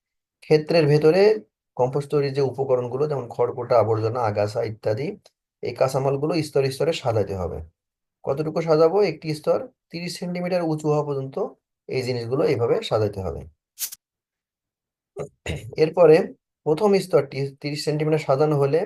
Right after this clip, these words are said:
স্তরটি তিরিশ সেন্টিমিটার উঁচু হলে এর উপর এক কেজি গুঁড়া খোল, পাঁচশো গ্রাম ইউরিয়া এবং দুইশো গ্রাম টিএসপি ছিটিয়ে দিতে হবে।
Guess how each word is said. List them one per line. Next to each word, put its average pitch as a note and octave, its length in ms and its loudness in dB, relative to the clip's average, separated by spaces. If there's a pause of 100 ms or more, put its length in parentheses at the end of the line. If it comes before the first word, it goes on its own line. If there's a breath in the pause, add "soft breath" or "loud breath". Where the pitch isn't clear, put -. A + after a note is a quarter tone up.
(640)
স্তরটি D3 360 -6
তিরিশ D3+ 200 -10
সেন্টিমিটার D#3 380 0
উঁচু D3+ 280 0
হলে D#3+ 200 4 (160)
এর D3+ 160 -2
উপর F3 220 -4
এক D#3 240 2
কেজি D3+ 320 -4 (400)
গুঁড়া C3+ 260 4
খোল, C#3+ 460 -2 (840)
পাঁচশো B2+ 280 -4
গ্রাম C3+ 240 0
ইউরিয়া C3 320 -2
এবং C3 260 -2
দুইশো A#2 240 -8
গ্রাম E3 200 -6
টিএসপি A#2+ 440 -12 (100)
ছিটিয়ে - 320 -6
দিতে G2 220 -4
হবে। F#2 220 -6